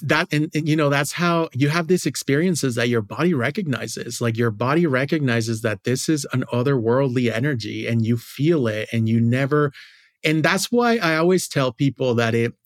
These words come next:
it, it, it requires a very special person to be able to s-, to kinda interact with them so much, because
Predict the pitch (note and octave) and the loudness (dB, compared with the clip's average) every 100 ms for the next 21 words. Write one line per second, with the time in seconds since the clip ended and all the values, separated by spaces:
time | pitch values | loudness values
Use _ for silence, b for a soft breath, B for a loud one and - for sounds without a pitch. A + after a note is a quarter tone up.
0 | _ C#3 B2+ B2+ C3+ B2 - C#3 C#3 C3+ | _ 0 0 0 -2 -2 -2 0 0 -4
1 | - D3+ F#3 A3 G#3 C3+ A#2 G#2+ C3 D3 | -4 0 2 2 0 0 -2 -2 0 2
2 | D3+ C#3+ - - C#3 C3 C3+ A#2 - B2+ | 0 0 -4 -4 -2 0 -4 -4 -2 -2
3 | - C3 B2 A2+ A#2+ A2+ A#2+ C3 C3 B2+ | -2 -4 -4 -4 -4 -2 -2 -2 -2 -4
4 | - B2 A2 - - - A#2+ - - E3 | -4 -4 -4 -8 -16 -4 -4 -2 -2 0
5 | B2 A#2+ A2 A2 C3+ C#3+ C#3 - A#2 A2+ | 0 0 0 -2 -4 -4 -4 -2 -2 0
6 | B2+ B2 A#2+ D3+ - B2 A#2 C3 B2 | -2 0 0 -2 -2 -2 -2 -2 -4